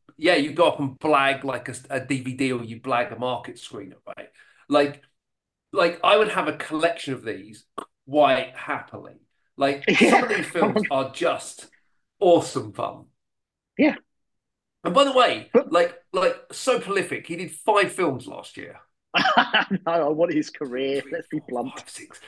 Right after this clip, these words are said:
Speaker 1: Six films in twenty twenty-one.
Speaker 2: It's amazing.
Speaker 1: Twenty twenty-two, sorry. Like,
Speaker 2: Amazing.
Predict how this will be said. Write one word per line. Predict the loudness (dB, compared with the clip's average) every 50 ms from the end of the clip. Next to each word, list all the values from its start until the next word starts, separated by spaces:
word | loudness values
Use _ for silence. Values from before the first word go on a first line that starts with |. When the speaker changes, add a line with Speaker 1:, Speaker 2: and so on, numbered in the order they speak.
| -20 -16 -10
Speaker 1:
Six | -4 0 2 2 2 0 0
films | 2 4 4 4 2
in | 0 -6 -6
twenty | -2 0 0 0 -2 -4 -8
twenty-one. | -6 -4 -4 -4 -6 -6 -4 0 0 0 0 0 -4 -10 -16 -20 _ _ _ _ _ _ _ _ _ _ _
Speaker 2:
It's | _ -14 -10
amazing. | 0 4 4
Speaker 1:
Twenty | 4 4 2 -2
twenty-two, | -4 -4 -4 -4 -4 -2 -2 -2 -2
sorry. | -4 -6 -6 -6 -6 -10 -12 _ _ _ _ _ _ _ _ _ _ _ _ _ _ 0
Like, | 2 2 2
Speaker 2:
Amazing. | 2 0 -6 -14 -20 -20 _ -20